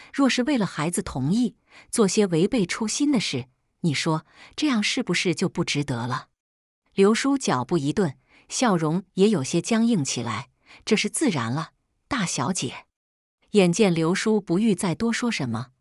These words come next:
我也没再强留他，正准备上楼，路过厨房时，我脚步一顿，只见厨房里此时正摆满了食材，很多甚至已经处理好了。“不是说今晚做饭的阿姨不在吗？”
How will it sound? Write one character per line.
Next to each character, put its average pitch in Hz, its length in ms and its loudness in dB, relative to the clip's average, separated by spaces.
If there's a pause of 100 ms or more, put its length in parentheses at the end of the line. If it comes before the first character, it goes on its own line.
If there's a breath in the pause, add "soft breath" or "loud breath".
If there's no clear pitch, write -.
(320 soft breath)
我 202 120 2
也 214 140 4
没 151 160 0
再 185 120 0
强 151 300 -4
留 147 180 -2
他， - 300 -8 (640)
正 247 220 4
准 147 200 0
备 190 140 2
上 165 260 0
楼， 135 280 -4 (320 soft breath)
路 262 180 4
过 185 180 4
厨 165 200 0
房 165 240 -2
时， 127 340 -2 (380)
我 185 160 2
脚 139 240 0
步 165 120 -2
一 143 160 0
顿， 156 240 0 (360 soft breath)
只 175 160 4
见 175 200 4
厨 170 220 0
房 165 220 0
里 160 160 0
此 139 240 -4
时 139 340 -4 (220 loud breath)
正 220 200 2
摆 139 200 -2
满 143 200 0
了 127 80 -4
食 139 220 -2
材， 123 320 -8 (460)
很 175 160 4
多 220 220 0 (160 soft breath)
甚 226 260 0
至 170 280 0 (180 soft breath)
已 170 160 0
经 175 180 2
处 165 240 -2
理 165 140 0
好 - 300 -6
了。 - 240 -8 (640)
“不 220 140 0
是 262 100 0
说 262 240 2
今 311 180 0
晚 156 200 0
做 196 200 -2
饭 180 200 -2
的 147 80 -4
阿 151 180 -4
姨 160 140 -2
不 151 160 -4
在 170 240 -2
吗？” 120 220 -6